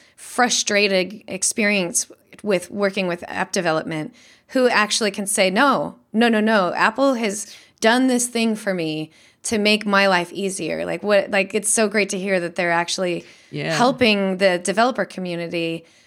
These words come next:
Speaker 1: bring,
Speaker 2: I mean, they
Speaker 1: that's gonna just bring more people on board and make more developers want to join the Apple, Apple community. So I
Speaker 2: I
Speaker 1: like to
Speaker 2: think
Speaker 1: hear
Speaker 2: so.
Speaker 1: that.
Speaker 2: Yeah, the, um, I mean, you know, the marketing hype is, "Oh, in, like, three lines of code, you can change your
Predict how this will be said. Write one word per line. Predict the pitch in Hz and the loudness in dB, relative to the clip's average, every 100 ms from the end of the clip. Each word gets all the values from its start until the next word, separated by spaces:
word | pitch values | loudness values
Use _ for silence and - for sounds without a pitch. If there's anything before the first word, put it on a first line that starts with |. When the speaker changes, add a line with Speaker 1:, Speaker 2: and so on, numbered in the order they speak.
| _ | _
Speaker 1:
bring, | - 226 175 | 2 4 4
Speaker 2:
I | |
mean, | 165 | 2
they | |
Speaker 1:
that's | 262 294 | 2 2
gonna | 349 311 | 2 2
just | 220 240 240 | 2 -2 0
bring | 226 | 2
more | 220 208 | 4 2
people | 202 240 208 | 2 -4 -4
on | 190 170 | -4 0
board | 185 214 214 | 2 4 2
and | 185 | 2
make | 175 175 - | 0 -2 -4
more | 190 185 190 196 | 0 4 4 4
developers | 190 180 175 180 | 2 0 0 -2
want | 180 170 202 208 | -2 0 2 0
to | 214 | -4
join | 190 156 | -4 -4
the | 160 | -4
Apple, | 165 160 160 160 156 - | -6 -4 -4 -2 -4 -6
Apple | - 156 190 | -6 -8 -10
community. | - - - - - | -8 -8 -6 -8 -6
So | - - - - _ _ - | -6 -6 -8 -12 _ _ 0
I | |
Speaker 2:
I | |
Speaker 1:
like | 196 | 2
to | 208 | 2
Speaker 2:
think | 175 | 0
Speaker 1:
hear | 190 | 0
Speaker 2:
so. | 190 151 120 | 0 0 -2
Speaker 1:
that. | 135 _ _ _ | -8 _ _ _
Speaker 2:
Yeah, | 185 214 214 156 | 0 2 4 2
the, | 147 185 170 | 2 -2 -2
um, | 185 165 151 143 - | 2 2 2 -2 -2
I | 196 | 0
mean, | 170 | 2
you | 214 | 2
know, | 165 | 2
the | 135 143 | 2 2
marketing | 214 214 165 156 | 2 2 2 2
hype | 160 156 | 2 0
is, | 139 - 180 | -4 -6 -4
"Oh, | - 311 | 0 2
in, | 160 185 | 2 2
like, | 170 156 | 2 -2
three | - 359 427 | -2 2 2
lines | 208 202 | 2 2
of | 240 - | -2 0
code, | 523 403 170 | 2 2 2
you | 254 302 | -2 -2
can | - 180 | -2 -2
change | - 196 175 | -2 0 0
your | - | 2